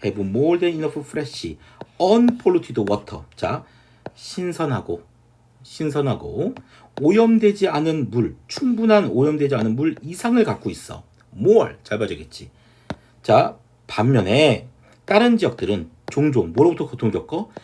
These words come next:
가뭄으로부터 고통을 겪어. 가뭄, 이거 어휘 나올 수 있겠지. 아니, 빈칸 나올 수 있겠지. 뭐 쓰면 안 돼?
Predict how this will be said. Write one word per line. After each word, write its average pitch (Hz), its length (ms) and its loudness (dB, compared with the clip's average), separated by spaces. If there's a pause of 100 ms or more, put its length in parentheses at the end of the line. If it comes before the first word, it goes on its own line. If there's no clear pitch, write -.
(280)
가뭄으로부터 185 800 2
고통을 98 300 -10
겪어. - 360 -18 (720)
가뭄, 107 480 -2
이거 107 120 -8
어휘 110 240 0
나올 107 140 0
수 - 120 -12
있겠지. - 260 -16
아니, 92 220 -8 (260)
빈칸 143 320 -4
나올 135 120 0
수 - 100 -8
있겠지. - 340 -10
뭐 90 140 -12
쓰면 - 200 -4
안 80 80 -10
돼? 165 320 -4